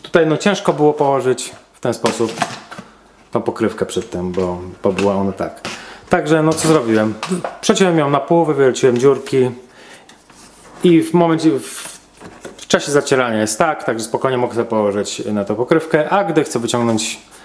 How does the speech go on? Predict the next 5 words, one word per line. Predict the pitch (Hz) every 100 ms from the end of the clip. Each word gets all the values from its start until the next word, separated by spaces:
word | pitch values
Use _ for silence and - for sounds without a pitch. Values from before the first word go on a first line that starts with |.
| - - - - -
e, | 131 113 113
wiaderko, | 143 147 143 131 123 120 117 -
po | 175
prostu | 147 - 113
sobie | 123 104 107